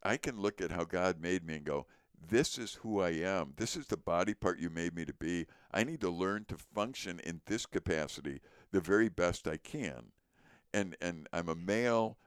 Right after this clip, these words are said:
I'm sixty-seven years old. You know, I mean, this is who God made me to be at this point in life.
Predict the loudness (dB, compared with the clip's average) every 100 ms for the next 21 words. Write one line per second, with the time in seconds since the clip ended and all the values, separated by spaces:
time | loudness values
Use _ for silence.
0 | -8 -6 -4 -2 -2 -2 -6 0 4 4
1 | 2 -2 0 6 8 8 4 0 _ _
2 | 2 2 4 -2 -4 _ 4 4 4 -6
3 | -4 0 0 -2 0 4 4 4 0 0
4 | -2 -4 -2 -2 0 0 0 -4 -2 -4
5 | -4 -4 -4 -4 -4 -6 -6 -12